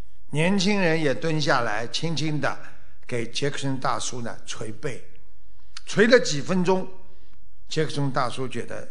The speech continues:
非常的舒服，他站起来说：“好了好了，小伙子啊，您捶得好极了，刚才呢我的腰啊还很僵硬，现在舒服极了。”说着呢，就将食物呢递给了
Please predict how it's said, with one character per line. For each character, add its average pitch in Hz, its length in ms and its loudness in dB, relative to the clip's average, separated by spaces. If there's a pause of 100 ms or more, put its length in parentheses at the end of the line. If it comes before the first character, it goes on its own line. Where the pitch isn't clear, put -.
(120)
非 160 320 -2
常 110 240 -2
的 117 160 -2
舒 135 280 -2
服， 104 260 -4
他 110 100 -4
站 123 240 -2
起 107 120 -2
来 95 120 -2
说 - 140 -4 (220)
：“好 147 160 2
了 170 100 6
好 131 160 0
了， 131 140 0
小 127 200 0
伙 123 160 -2
子 110 120 -2
啊， 98 160 -2 (320)
您 165 200 0
捶 - 220 0
得 180 100 2
好 147 200 0
极 147 180 0
了， 190 100 0 (240)
刚 156 220 -2
才 120 200 -2
呢 135 200 0 (300)
我 - 100 -4
的 135 120 -2
腰 151 260 0
啊 131 260 0
还 127 160 -2
很 110 400 -2
僵 165 260 0
硬， 175 320 0 (160)
现 151 220 0
在 120 240 -2
舒 - 260 -2
服 151 120 0
极 120 180 -2
了。” 160 160 -2 (560)
说 175 240 2
着 160 140 4
呢， 117 220 0
就 123 140 -2
将 123 200 -2
食 - 340 0
物 240 180 4
呢 127 200 2 (360)
递 175 160 0
给 107 200 -2
了 - 160 -4